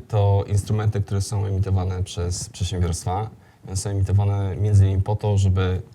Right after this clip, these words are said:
rozwijać albo spłacać długi tych przedsiębiorstw. Na przykład, jeżeli jakie, jakaś firma chce na przykład wybudować jakąś halę produkcyjną, no to rozważa albo wziąć na przykład kredyt, albo wyemitować obligacje, albo sfinansować to z własnych środków.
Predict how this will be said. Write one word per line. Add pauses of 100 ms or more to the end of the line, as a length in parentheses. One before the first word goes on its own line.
rozwijać (160)
albo
spłacać
długi
tych
przedsiębiorstw. (560)
Na
przykład,
jeżeli
jakie,
jakaś
firma
chce
na
przykład
wybudować
jakąś
halę
produkcyjną, (360)
no
to
rozważa
albo
wziąć
na
przykład
kredyt,
albo
wyemitować
obligacje,
albo
sfinansować
to
z
własnych
środków.